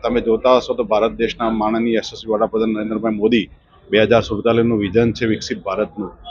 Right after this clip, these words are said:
એ વિઝનની સાથે સાથે આજે બેંકોને બી પોતાના ત્યાં, ગ્રાહકોના ત્યાં પોતે બેંકો બી જાય છે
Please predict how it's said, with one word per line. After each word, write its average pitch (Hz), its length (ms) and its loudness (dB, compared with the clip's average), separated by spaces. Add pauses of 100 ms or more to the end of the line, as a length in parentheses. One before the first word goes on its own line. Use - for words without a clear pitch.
(200)
એ 117 40 4
વિઝનની 120 500 4
સાથે 120 320 0
સાથે 113 280 0
આજે 113 160 2
બેંકોને 110 500 0
બી 120 160 0
પોતાના 117 440 0
ત્યાં, 113 440 0
ગ્રાહકોના 143 540 4
ત્યાં 131 140 4
પોતે 120 260 2
બેંકો 110 360 -2
બી 120 140 -2
જાય 113 200 2
છે 143 120 -6